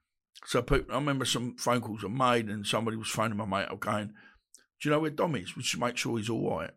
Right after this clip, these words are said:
But, and he went, he's staying at my place in Tenerife. So that kinda give me a bit of, uh,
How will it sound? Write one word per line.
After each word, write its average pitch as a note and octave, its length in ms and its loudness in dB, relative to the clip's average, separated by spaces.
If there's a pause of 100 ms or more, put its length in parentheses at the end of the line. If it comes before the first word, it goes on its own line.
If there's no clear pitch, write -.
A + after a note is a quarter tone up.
But, G#2 240 -4 (500)
and - 80 -4
he D3+ 60 4
went, D3 160 2
he's B2 100 0
staying B2 220 4
at - 100 -4
my C#3 140 0
place G2+ 280 -6
in G#2+ 100 -10
Tenerife. G#2 580 -8 (340)
So - 140 0
that C3 180 4
kinda B2 220 4
give A#2+ 180 -2
me A2 100 0
a G2+ 60 -2
bit G#2+ 240 0
of, G2+ 240 0
uh, F#2+ 340 0